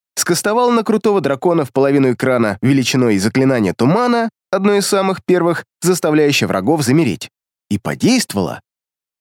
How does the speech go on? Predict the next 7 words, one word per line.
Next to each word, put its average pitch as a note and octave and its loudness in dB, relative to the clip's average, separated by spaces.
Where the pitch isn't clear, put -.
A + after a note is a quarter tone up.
Я G#3+ 0
медленно A3 0
зарубил G3 0
дракона, G3 -2
периодически F3 0
добавляя B2+ 0
тумана. F2+ 0